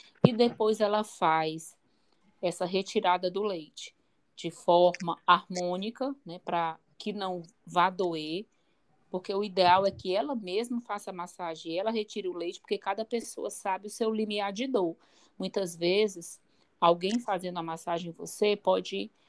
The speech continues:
apertar de uma forma que ela não goste. Então, a gente tem que observar.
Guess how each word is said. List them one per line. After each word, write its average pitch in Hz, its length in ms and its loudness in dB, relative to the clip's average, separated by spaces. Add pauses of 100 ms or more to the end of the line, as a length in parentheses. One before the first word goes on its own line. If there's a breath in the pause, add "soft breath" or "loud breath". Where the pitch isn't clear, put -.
(140)
apertar 180 680 0
de 190 120 -10
uma 170 100 -6
forma 185 320 -4
que 202 140 -8
ela 190 160 -2
não 185 220 -6
goste. 185 600 0
Então, 175 280 -12
a 180 80 -8
gente 175 240 -12
tem 180 160 -4
que 175 120 -8
observar. 190 680 -2